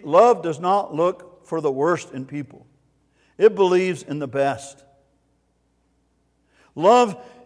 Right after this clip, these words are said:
is a harbor. When trust is broken, then love's first reaction is to heal. It is to restore and to bring person into that harbor.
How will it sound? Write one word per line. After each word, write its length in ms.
is 220
a 120
harbor. 720
When 200
trust 560
is 220
broken, 580
then 200
love's 320
first 460
reaction 680
is 240
to 220
heal. 540
It 160
is 200
to 300
restore 920
and 160
to 80
bring 340
person 480
into 260
that 180
harbor. 580